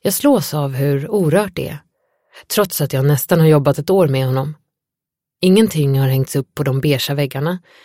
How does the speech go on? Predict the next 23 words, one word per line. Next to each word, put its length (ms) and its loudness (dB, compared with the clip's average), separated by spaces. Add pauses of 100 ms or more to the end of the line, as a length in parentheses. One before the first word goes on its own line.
(360)
Inga 200 4
lådor 540 4
står 220 -4
staplade 560 0
i 80 4
något 160 2
hörn. 380 -2 (680)
Skrivbordet 760 2
är 40 -4
helt 340 0
tomt 460 -2
förutom 400 2
datorskärmen 800 0
och 180 -4
tangentbordet. 840 -2 (1300)
När 220 2
Jerry 240 6
Howell 480 4
lämnar 340 2
sitt 200 -4
kontor 380 0
om 100 2
kvällarna 520 -4